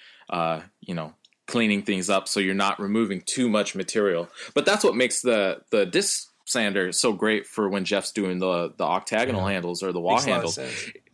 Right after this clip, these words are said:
Speaker 1: It's that firm backing of the, of the disc right behind the abrasive, so it's cutting the metal in the bolster guard as well as the wood all at the same time, instead of being
Speaker 2: Right.
Speaker 1: able, getting that opportunity to dish out the wood,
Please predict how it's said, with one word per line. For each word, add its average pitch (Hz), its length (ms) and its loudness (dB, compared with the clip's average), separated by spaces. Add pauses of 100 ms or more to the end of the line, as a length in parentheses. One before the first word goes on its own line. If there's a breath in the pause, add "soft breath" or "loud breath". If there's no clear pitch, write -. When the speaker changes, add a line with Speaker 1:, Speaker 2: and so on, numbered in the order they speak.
(320 loud breath)
Speaker 1:
It's - 180 0
that 123 240 2
firm 123 380 0
backing 117 400 0
of 92 140 -6
the, 98 120 -4 (140)
of 95 240 -4
the 98 80 -6
disc 135 400 2 (100)
right 113 240 0
behind 104 320 -2
the 101 60 -2
abrasive, 98 520 -2
so 107 180 0
it's - 160 -4 (100)
cutting 120 400 0
the 110 80 0
metal 107 560 2
in 113 160 -2
the 104 60 -2
bolster 98 520 0
guard 98 460 0 (340 loud breath)
as 101 160 -2
well 113 180 2
as 101 120 0
the 101 60 -6
wood 110 340 0 (120)
all 120 420 4
at 95 100 -8
the 107 80 -8
same 104 280 -4
time, 104 440 -2
instead 98 340 -4
of 92 220 -10
being 110 220 -2
Speaker 2:
Right. 107 120 0
Speaker 1:
able, 104 300 -6
getting 131 260 0
that 101 160 -2
opportunity 101 640 -4
to 85 80 -6
dish 101 260 -6
out 90 220 -4
the 85 60 -12
wood, 90 360 -2